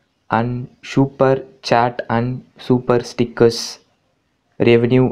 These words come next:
also included in R P M. But the main thing, R P M is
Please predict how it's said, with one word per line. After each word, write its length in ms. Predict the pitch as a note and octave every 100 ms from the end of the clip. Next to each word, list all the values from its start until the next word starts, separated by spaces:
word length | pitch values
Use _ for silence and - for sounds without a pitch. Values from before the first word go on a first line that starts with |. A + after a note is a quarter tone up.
| -
also 520 | A2+ A2 A2 A#2 G#2+
included 760 | - A#2 A#2 A#2+ A#2+ B2+ C3 - _ _ _ _ _
in 220 | - A#2 A2
R 180 | G#2+
P 240 | A2 - G#2+
M. 240 | G#2+ G2+ _ _ _ _ _ _ _ _ _ _
But 180 | - A2
the 100 | A#2
main 360 | A2+ A#2+ C3 C3+
thing, 420 | C3+ C#3 C#3+ C#3 - _ _ _ _ _ _ _ -
R 220 | B2 C3+
P 200 | C3+ C3+
M 180 | C#3 -
is 480 | B2 B2+ - -